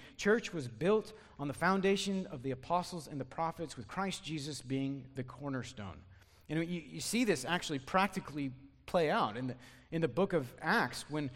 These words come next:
Peter gets up and preaches his first sermon and the, and the church is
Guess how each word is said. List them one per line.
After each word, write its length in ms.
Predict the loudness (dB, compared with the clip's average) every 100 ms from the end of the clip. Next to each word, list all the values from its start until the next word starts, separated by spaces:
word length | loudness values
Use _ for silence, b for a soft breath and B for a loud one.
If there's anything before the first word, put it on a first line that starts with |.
| B B
Peter 280 | 2 4 4
gets 260 | 4 0 2
up 240 | 2 2
and 140 | -2 0
preaches 420 | 2 2 0 -2
his 180 | -4 -4
first 320 | -2 0 0
sermon 400 | 0 2 2 2
and 120 | 0
the, 120 | -2
and 100 | -4
the 60 | -4
church 400 | -4 -2 0 -2
is 180 | -6